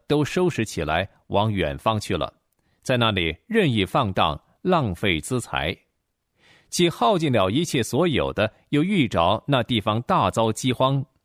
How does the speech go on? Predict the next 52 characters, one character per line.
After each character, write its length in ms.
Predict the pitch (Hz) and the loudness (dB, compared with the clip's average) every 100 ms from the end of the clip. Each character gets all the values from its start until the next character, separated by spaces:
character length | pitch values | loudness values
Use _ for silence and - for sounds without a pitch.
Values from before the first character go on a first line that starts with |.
| _ - | _ -4
就 160 | 120 | -2
穷 260 | - 110 151 | -2 0 0
苦 180 | - 117 | 0 -4
起 160 | - | -2
来， 260 | 71 69 - _ _ _ _ _ _ _ - | -2 -2 -4 _ _ _ _ _ _ _ -4
于 120 | 120 | -2
是 320 | 123 120 92 - | 0 0 0 -2
去 160 | 131 | -6
投 220 | 117 104 | -2 0
靠 320 | 117 120 95 87 | 0 2 0 0
那 180 | 143 117 | 0 0
地 160 | 127 117 | 0 -2
方 180 | 120 | 0
的 100 | 104 | -2
一 140 | 87 117 | -2 -2
个 120 | 104 | 0
人。 320 | 78 71 - - _ _ _ _ - - - | 0 -2 -4 -8 _ _ _ _ -20 -10 0
那 160 | 226 | 2
人 180 | 147 170 | 2 0
打 240 | 160 78 78 | 0 2 0
发 120 | 127 | 0
他 300 | 120 123 120 | -2 -2 -2
到 160 | - 101 | -2 -2
田 400 | - 120 151 196 | -2 -2 0 2
里 140 | 90 | 0
去 160 | - 92 | -2 -4
放 240 | 101 76 | -2 -2
猪， 260 | 76 123 - _ _ _ _ _ _ _ | -2 -2 -4 _ _ _ _ _ _ _
他 120 | - 175 | -6 -2
恨 240 | - 247 | 0 2
不 120 | 151 | 2
得 120 | 120 | 2
拿 220 | 113 98 131 | 2 2 0
猪 260 | - 214 | 0 0
所 200 | - 85 | 0 -2
吃 180 | - 127 | -2 -2
的 120 | 117 | -2
豆 240 | - 175 98 | 0 0 0
荚 320 | - 82 95 | 0 0 0
充 200 | - 107 | 0 -2
饥， 300 | 101 101 101 _ _ _ - | 0 -2 -4 _ _ _ -4
也 180 | 95 87 | 0 2
没 160 | 104 | 2
有 100 | 175 | 2
人 200 | 104 107 | 2 0
给 160 | - 60 | -2 -6
他。 240 | - 69 - _ _ _ _ _ _ _ _ _ - | -4 -6 -8 _ _ _ _ _ _ _ _ _ -2
他 160 | 131 | -2
醒 200 | - 107 | 0 0
悟 120 | 123 | 0
过 160 | 135 117 | 0 0
来， 240 | 78 80 | 0 -2